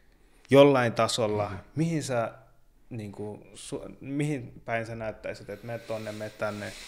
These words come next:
Speaker 1: Mistä on hyvä aloittaa, jos joku on kiinnostunut samanlaisesta, niinku, elämänmuutoksesta tai on valmis ottamaan enemmän vastuuta planeetan toiminnoista ja epäoikeudenmukaisuuksista? Mihin sä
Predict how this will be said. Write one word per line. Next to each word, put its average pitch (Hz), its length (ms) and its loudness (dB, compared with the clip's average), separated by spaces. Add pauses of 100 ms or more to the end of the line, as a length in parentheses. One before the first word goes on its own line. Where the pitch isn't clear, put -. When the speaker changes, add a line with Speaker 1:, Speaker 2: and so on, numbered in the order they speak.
(520)
Speaker 1:
Mistä 135 260 0
on 127 60 2
hyvä 120 200 2
aloittaa, 113 420 0
jos 101 180 -4
joku 117 180 -2
on 110 120 0
kiinnostunut 110 560 -4
samanlaisesta, 107 800 -4
niinku, 101 460 -8 (540)
elämänmuutoksesta 110 1080 -6
tai 110 320 -2
on 120 200 -4
valmis 117 460 4
ottamaan 113 400 -4
enemmän 107 300 -2
vastuuta 107 600 0 (240)
planeetan 110 640 -4 (440)
toiminnoista 117 680 0
ja 113 100 6
epäoikeudenmukaisuuksista? 117 1400 -4 (160)
Mihin 123 240 -6
sä 117 160 -6